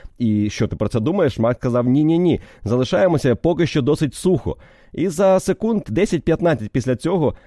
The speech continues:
знову Джі Пі звертається до Макса: «Я гадаю, зараз найкращий момент зробити підстоп». І Макс уже сказав: «Так, так, я роблю підстоп», тому що на фінальному секторі було дуже мокро.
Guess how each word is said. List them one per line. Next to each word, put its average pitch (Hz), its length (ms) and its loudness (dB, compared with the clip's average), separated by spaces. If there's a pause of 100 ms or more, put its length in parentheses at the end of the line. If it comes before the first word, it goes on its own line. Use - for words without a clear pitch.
(120)
знову 135 480 0 (160)
Джі 101 180 0
Пі 120 140 -2
звертається 92 540 -2
до 92 120 -2
Макса: 101 480 0 (340)
«Я 131 260 4
гадаю, 156 480 0 (240)
зараз 120 480 0
найкращий 127 760 2
момент 92 420 2
зробити 95 460 0
підстоп». - 560 -6
І 90 80 0
Макс 82 300 -2
уже 92 200 2
сказав: 87 420 -2
«Так, 82 280 -2
так, 80 260 -2
я 90 140 2
роблю 92 320 0
підстоп», 127 460 -2 (260)
тому 98 180 0
що 98 140 0
на 95 80 0
фінальному 107 440 2
секторі 98 380 0
було 87 240 0
дуже 80 460 -2
мокро. 78 460 -4